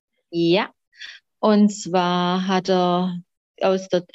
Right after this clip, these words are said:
kommt er aus der Textilecke. Seine Mutter hat schon Textil verkauft und ja, die Oma hat schon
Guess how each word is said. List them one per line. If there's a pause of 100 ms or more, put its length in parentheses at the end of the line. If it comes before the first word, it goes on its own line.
(140)
kommt
er
aus
der
Textilecke.
Seine
Mutter
hat
schon
Textil
verkauft
und
ja, (420)
die
Oma
hat
schon